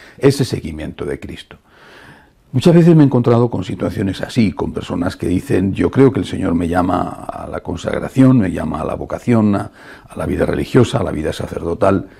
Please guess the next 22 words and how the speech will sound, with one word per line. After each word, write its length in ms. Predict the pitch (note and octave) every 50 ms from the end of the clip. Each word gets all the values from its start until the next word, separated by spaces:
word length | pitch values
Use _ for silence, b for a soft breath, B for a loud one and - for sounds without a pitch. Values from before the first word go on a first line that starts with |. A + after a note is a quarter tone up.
| B B B B B B B B
Eh, 380 | B - F#2+ F2+ F2 F#2 F#2+ - -
lo 140 | A2+ B2 B2
haré, 380 | B2 D3 E3+ F3 E3 C#3 - -
mm, 600 | G#2 G#2 G2+ F#2+ - G2 - - - - - -
dentro 340 | C#3 D3 D#3 C#3+ - C3+
de 80 | A#2+ A2+
un 80 | G2+ F#2
tiempo. 360 | - F2 D#2+ D2 - - G#2+
Primero 500 | - D3+ D3+ C3+ D3 D#3+ E3+ E3+ D3+ -
tengo 340 | - A#2 A2+ G#2+ A#2+ G#2 -
que 260 | - A#2 A#2 A#2+ A2+
acabar 380 | F#2 F2 - F2 E2+ E2+ E2+
estos 300 | E2 F2 - - A2+ A2
estudios, 520 | D#3+ D#3 - - D3 C3 A2+ A#2 G#2+ - -
o 60 | F#2
primero 340 | - - - - - E2 E2
tengo 220 | E2 F#2 F2 D#2+
que 100 | D#2 E2
resolver 440 | D#2 D#2+ E2 - G#2 F2+ D#2 G2 A2
esto 300 | B2+ B2+ - - G#2+ G#2
o 60 | A2
aquello". 420 | - - - G2 G2+ - B2 A#2+